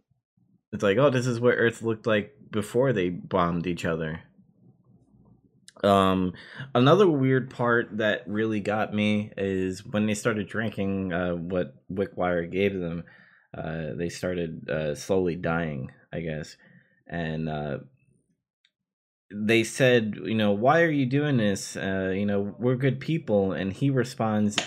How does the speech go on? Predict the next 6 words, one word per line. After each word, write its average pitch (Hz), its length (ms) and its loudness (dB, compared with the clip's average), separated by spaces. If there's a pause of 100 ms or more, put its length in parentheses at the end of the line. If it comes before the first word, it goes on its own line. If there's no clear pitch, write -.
(100)
"Yeah, 113 420 4
I 98 100 0
know, 101 300 0
I'm 92 180 0
sorry." 104 600 -2 (800)
Um, 90 640 0